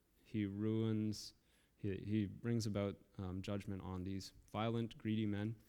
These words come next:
and women, I guess. Um, and then the future judgment, which hasn't happened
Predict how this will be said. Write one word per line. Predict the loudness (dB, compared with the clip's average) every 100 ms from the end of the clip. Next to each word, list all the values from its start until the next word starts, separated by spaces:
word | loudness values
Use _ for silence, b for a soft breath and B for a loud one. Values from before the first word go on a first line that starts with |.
| B B B -12
and | -8 -4
women, | -2 -2 -2 -2
I |
guess. | -4 -4 -6 -14 -14 -4
Um, | -2 -2 -4 -6 -8 -12 _ _ _ _ _ _ -20 -12 0
and | 4
then | 4
the | 4
future | 4 4 4
judgment, | 0 0 2 0 -2
which | -6
hasn't | 0 0 2 -2 -4
happened | -4 -4 -2 -2 -2 -4